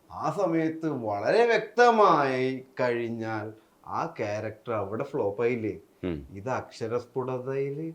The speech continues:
Speaker 1: മത്സരത്തിനുള്ളതല്ലല്ലോ.
Speaker 2: പക്ഷെ ഇത് സിനിമയിൽ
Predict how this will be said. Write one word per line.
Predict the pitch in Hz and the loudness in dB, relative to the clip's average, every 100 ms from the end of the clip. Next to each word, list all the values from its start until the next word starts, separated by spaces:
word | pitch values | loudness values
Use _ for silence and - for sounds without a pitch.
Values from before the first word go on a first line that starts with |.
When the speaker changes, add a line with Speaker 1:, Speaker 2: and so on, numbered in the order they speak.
| - _ _ - | -14 _ _ -8
Speaker 1:
മത്സരത്തിനുള്ളതല്ലല്ലോ. | 117 110 - 120 123 - 156 143 139 143 139 123 127 135 135 123 _ - | -6 -6 -8 -12 -12 -10 -12 -10 -12 -12 -10 -10 -10 -10 -12 -14 _ -2
Speaker 2:
പക്ഷെ | 120 123 | 2 2
ഇത് | 127 156 | 6 6
സിനിമയിൽ | 151 135 135 | 8 8 8